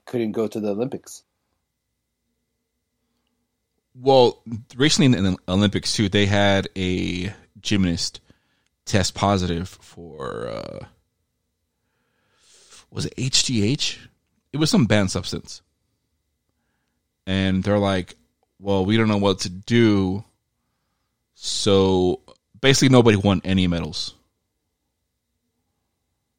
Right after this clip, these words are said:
Speaker 1: Was that, wasn't that Sweden?
Speaker 2: No, it was Russia.
Speaker 1: Oh, it was, oh. It had to be
Speaker 2: Which is
Speaker 1: Russia.
Speaker 2: kinda hypocritical because we had that athlete, I forget her name.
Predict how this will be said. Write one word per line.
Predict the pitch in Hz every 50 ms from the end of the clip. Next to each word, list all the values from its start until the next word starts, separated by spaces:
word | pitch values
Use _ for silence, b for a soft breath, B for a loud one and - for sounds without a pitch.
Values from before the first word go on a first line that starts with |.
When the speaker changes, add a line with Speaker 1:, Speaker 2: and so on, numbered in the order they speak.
| _ _ _ _ -
Speaker 1:
Was | 151 131 156 170
that, | 302 349 -
wasn't | 165 165 170 262 285 320
that | 285 -
Sweden? | - - 110 117 131 196 277 269 _ _ _ _ _ _ _ _ _ -
Speaker 2:
No, | 104 98 92 101
it |
was | 101 82
Russia. | 80 78 90 - 80 80 - _ _ _ _ _ _ _ _ _ _ _ _ _ _ -
Speaker 1:
Oh, | 131 127 120 -
it | - 113
was, | 117 120 117 -
oh. | - 87 87 87 - _ _ _ _ _ _ _ _ _ _ _ _ _ _ _ _ _ _ _ _ _ _ _ _ _ -
It | -
had | 127 127 123 120
to | 113
be | 107
Speaker 2:
Which | 98 - - 139 135 147
is | 131 -
Speaker 1:
Russia. | - 175
Speaker 2:
kinda | 190 190 175
hypocritical | 175 180 - 160 135 - - 185 196 175 160 - 131 120 117
because | 113 120 113 117 113 110
we | 113
had | 120 135 135 131
that | 120 - -
athlete, | 101 113 123 120 - 113 104 92 -
I | -
forget | - 110 120 143 143
her | 135 95
name. | 98 95 92 90 87 82 95